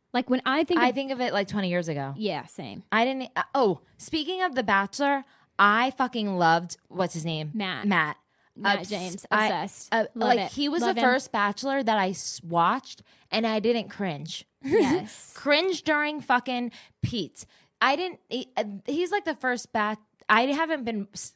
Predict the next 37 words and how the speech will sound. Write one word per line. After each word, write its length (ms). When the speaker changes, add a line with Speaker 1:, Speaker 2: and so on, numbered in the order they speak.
Speaker 2:
caught 240
up 160
with 100
The 80
Bachelor 400
just 200
because 200
I'm 160
so, 420
um, 340
invested 500
in 100
myself 380
and 100
being 200
selfish 400
and 440
just 260
care 160
about 260
Girls 280
Night 200
and 200
Hoop 160
Nation 420
and 240
Raven 400
and 160
Kevin 400
Speaker 1:
<laughs> 160
Speaker 2:
and 300
maybe 280
s-, 140
Tyler 320
sometimes. 540
But, 260
um, 480